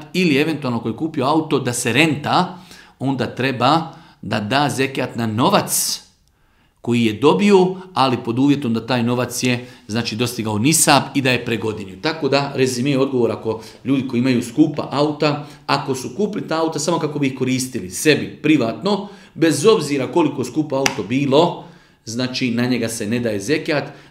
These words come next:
Ako bi čovjek trgovao autima, trguje autima, onda, znači,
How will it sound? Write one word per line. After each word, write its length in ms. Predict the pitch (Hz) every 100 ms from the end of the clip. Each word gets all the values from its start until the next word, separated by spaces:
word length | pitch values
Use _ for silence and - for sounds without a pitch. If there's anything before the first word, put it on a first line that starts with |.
| _
Ako 300 | 127 127 -
bi 180 | 110 107
čovjek 380 | 147 127 117 -
trgovao 540 | 226 190 143 117 113
autima, 480 | 113 113 110 113 95 98 - _ _
trguje 520 | - 180 202 196 151 123
autima, 520 | 170 208 - 208 190
onda, 300 | 165 165 151
znači, 600 | 139 139 139 - 165 147